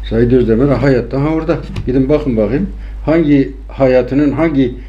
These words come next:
saniyesi, hangi dakikası İslam'ın aleyhinde, İslam'ın dışında geçiyor. Kendisini, evladını, iyalini, her şeyini İslam'a feda etmiş bir adam. Her şeyini.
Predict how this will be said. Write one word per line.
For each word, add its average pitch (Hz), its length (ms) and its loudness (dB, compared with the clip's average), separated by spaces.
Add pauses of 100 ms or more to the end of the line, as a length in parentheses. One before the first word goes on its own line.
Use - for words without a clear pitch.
(120)
saniyesi, 131 560 0
hangi 143 360 0
dakikası 120 580 -2
İslam'ın 110 340 -4
aleyhinde, 98 480 -4
İslam'ın 107 460 -4 (720)
dışında 101 360 0
geçiyor. - 540 -6 (1500)
Kendisini, 131 520 2
evladını, 139 720 4
iyalini, 139 480 4 (100)
her 262 140 4
şeyini 165 340 -2
İslam'a 156 420 -4
feda 147 240 -4
etmiş - 360 -6
bir 135 60 -6
adam. 110 220 -6 (1500)
Her 202 300 2
şeyini. 92 460 -10